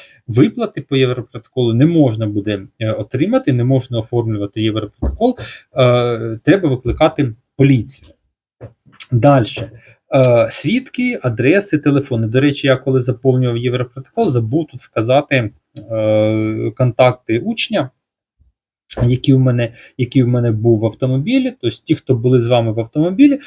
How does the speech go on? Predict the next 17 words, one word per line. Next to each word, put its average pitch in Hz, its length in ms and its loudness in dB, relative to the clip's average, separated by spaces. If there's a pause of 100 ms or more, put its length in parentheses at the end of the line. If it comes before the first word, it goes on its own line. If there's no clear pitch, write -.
(220)
вони 151 260 2
можуть, 139 640 0
е, 120 40 -2 (1000)
бути, 120 500 -2 (260)
е, 107 360 -4
свідками. 90 600 -2 (200)
От, 101 220 -6
тобто - 240 -10
тут - 260 -8
можна 117 440 2 (600)
вписати - 560 -2
там, 131 220 -2
ну, 175 160 -2 (320)
давайте, 101 440 -2
наприклад, 98 520 -4
Петров, 277 540 2 (720)
от, 156 440 -2